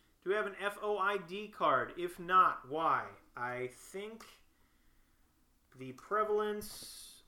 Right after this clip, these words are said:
of guns in our society is the cause of our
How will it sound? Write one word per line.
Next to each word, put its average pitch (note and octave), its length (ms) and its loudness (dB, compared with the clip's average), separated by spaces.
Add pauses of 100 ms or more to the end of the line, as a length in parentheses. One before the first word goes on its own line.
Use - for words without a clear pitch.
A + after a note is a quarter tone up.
(120)
of C3+ 360 0
guns E3+ 600 -4
in C#3 180 -8
our C3 260 0
society F3+ 1000 -2 (1080)
is B2+ 840 -4 (120)
the B2 260 -12
cause F#3+ 960 -2 (520)
of D#3 340 -6 (140)
our E3 600 -2